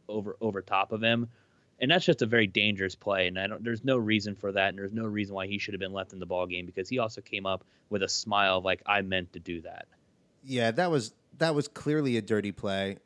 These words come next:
Speaker 2: Flagrant one, flagrant two, I think it is. There's room for debate. I'm not surprised by the decision they made.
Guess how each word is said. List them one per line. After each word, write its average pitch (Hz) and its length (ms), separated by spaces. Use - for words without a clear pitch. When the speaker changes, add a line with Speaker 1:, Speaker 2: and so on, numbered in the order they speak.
Speaker 2:
Flagrant 131 400
one, 113 220
flagrant 110 360
two, 107 220
I 101 80
think 107 240
it 101 80
is. 98 320
There's 107 260
room 110 180
for 107 120
debate. 101 460
I'm 101 120
not 113 220
surprised 107 640
by 104 160
the 98 100
decision 98 440
they 95 100
made. 104 420